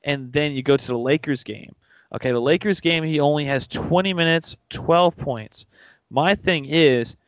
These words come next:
you have J J and, uh, Nicolo Melli with twenty-six points and twenty-one points.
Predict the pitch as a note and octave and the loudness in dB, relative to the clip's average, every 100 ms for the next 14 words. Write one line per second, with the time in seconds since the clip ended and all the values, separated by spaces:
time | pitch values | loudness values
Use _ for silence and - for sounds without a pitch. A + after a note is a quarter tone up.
0 | _ - D3 D3+ C3+ A#2 B2+ D#3+ E3+ F3 | _ -4 0 0 -2 -4 -2 0 2 4
1 | F3+ F3+ C3 B2 B2 B2+ - C3 B2+ B2 | 4 2 -4 -10 -14 -18 -4 0 0 0
2 | C#3 E3 E3 E3 C#3+ C3+ D3+ C#3 A#2 A2 | -4 0 4 4 2 0 0 0 -4 -10
3 | _ _ - A#2 - - E3+ F3+ - F#3 | _ _ -14 -12 -8 -4 -4 -6 -4 -6
4 | - - G3 G3 F#3+ D3+ C3+ - - E3+ | -6 -8 -6 -6 -8 -14 -10 -8 -2 0
5 | E3 D3 D3+ D#3 - B2 G#2+ - | 0 2 0 0 -4 -4 -10 -14